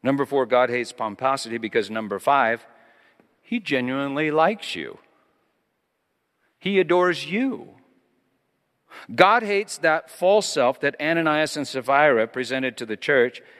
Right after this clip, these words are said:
because God just adores Ananias and Sapphira, his children.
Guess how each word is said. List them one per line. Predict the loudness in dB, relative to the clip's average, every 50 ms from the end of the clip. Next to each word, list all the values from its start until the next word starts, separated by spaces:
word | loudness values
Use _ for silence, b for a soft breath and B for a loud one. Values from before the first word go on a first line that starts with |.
| b b b b b b b b b b b b _ _ _
because | 0 4 6 4 4 4 4
God | 4 4 6 6 4 2 -2 -4
just | -6 -6 -6 -6 -6 0
adores | 0 0 2 4 4 6 6 6 6 4 2
Ananias | 0 0 2 0 0 2 2 2 2 0 0 -2
and | -4 -2
Sapphira, | -2 -4 0 4 4 6 6 6 4 2 0 -4 -8 -14 -16 -20 _ _ _ _ _ _ _ _ _ _ _ _ _ _ _ _
his | _ 0 0 0 0 -6
children. | -2 0 0 0 0 -2 -4 -12 -16 -18